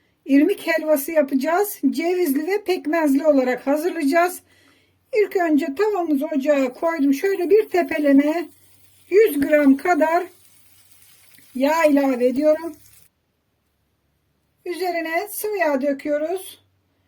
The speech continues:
Çay bardağı ile sıvı yağını da döküyorum. Burada yağı çok gibi gelebilir ama değil arkadaşlar.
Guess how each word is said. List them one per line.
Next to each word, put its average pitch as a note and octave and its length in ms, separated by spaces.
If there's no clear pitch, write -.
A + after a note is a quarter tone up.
Çay E4+ 320
bardağı C4+ 460
ile C4+ 300
sıvı F4 280
yağını D4 320
da B3+ 120
döküyorum. D#4 680
Burada D#4+ 240
yağı E4 320
çok F4 280
gibi C#4 180
gelebilir E4 520
ama D#4+ 240
değil E4 260
arkadaşlar. C#4+ 840